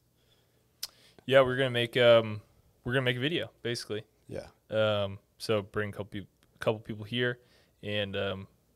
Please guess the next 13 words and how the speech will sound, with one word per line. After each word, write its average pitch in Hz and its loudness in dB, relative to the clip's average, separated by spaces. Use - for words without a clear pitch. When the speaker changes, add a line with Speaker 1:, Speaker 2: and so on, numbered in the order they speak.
Speaker 1:
and, 101 -8
you 120 -12
know, 101 -8
help 117 0
them 110 0
tell 107 -2
their 101 -6
stories, 101 -8
um, 107 -4
with 104 -6
our, 107 2
with 113 -6
our 107 2